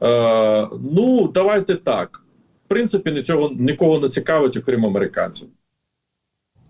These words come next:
Єдине, що кого, що треба переконати, щоб вони діяли, це європейці. Тут ключове слово "європейці". Європейці повинні нарешті для себе дати відповідь. Хочете, щоб вам постійно оцей головняк був, е,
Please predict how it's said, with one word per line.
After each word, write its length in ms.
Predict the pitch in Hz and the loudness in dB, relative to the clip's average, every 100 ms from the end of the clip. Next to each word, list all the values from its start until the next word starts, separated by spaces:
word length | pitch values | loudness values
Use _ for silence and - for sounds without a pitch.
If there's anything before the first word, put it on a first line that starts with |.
| _ - | _ -2
Єдине, 440 | 110 160 220 214 | 2 4 4 4
що 720 | 202 190 180 175 170 160 156 | 4 4 6 4 4 4 2
кого, 260 | 160 156 175 | 0 0 -2
що 140 | - | -2
треба 320 | 165 - 151 139 | -2 0 0 0
переконати, 560 | 160 151 165 165 156 | -2 0 0 0 -2
щоб 180 | 151 147 | -6 -8
вони 200 | 147 156 | -8 -8
діяли, 340 | 151 175 170 | -4 0 2
це 160 | 143 156 | 2 0
європейці. 580 | 147 139 135 104 92 - | 0 0 -2 -4 -4 -8
Тут 140 | 156 | -12
ключове 320 | - 165 175 | -8 0 2
слово 280 | 156 160 139 | 2 4 4
"європейці". 640 | 135 120 - 92 90 - - _ _ _ _ _ _ - | 4 4 2 0 -2 -4 -16 _ _ _ _ _ _ -2
Європейці 500 | 143 170 226 233 190 | 2 2 2 2 2
повинні 380 | 175 170 175 | 2 2 4
нарешті 500 | 165 160 156 - 151 | 2 2 0 0 -2
для 140 | 131 135 | 0 0
себе 260 | 143 131 | 0 0
дати 300 | 131 131 127 | 2 2 0
відповідь. 460 | 120 110 - 98 104 | 0 -2 -4 -14 -4
Хочете, 400 | - 190 175 143 | 0 0 0 -4
щоб 240 | - 131 | -4 -6
вам 300 | 107 117 120 | -4 -2 -2
постійно 520 | 107 - - 117 107 107 | -2 -4 -2 2 4 4
оцей 680 | 104 - 101 95 95 98 | 0 2 2 4 6 4
головняк 560 | 92 123 123 113 110 95 | 4 2 2 0 -2 -4
був, 380 | 85 95 - | -2 -2 -2
е, 40 | - | -4